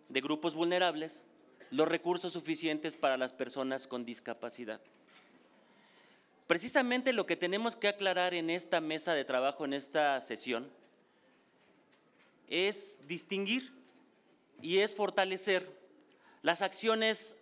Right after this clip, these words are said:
afirmativas, la prescripción positiva,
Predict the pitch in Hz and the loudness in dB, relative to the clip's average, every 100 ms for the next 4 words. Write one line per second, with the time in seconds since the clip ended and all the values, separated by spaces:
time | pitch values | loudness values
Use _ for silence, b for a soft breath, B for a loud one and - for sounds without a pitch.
0 | - 180 180 196 202 185 196 185 185 202 | 0 0 0 -2 -2 0 0 -2 -4 -8
1 | 185 135 - - _ _ _ _ b b | -4 -6 -6 -20 _ _ _ _ b b
2 | b b - 185 190 196 202 - 202 202 | b b 4 4 6 0 0 -2 -6 2
3 | 233 233 240 - - - - _ - 226 | 4 4 2 -10 -20 -20 -20 _ 4 4
4 | 226 220 214 233 247 214 139 | 4 -4 -6 0 2 4 2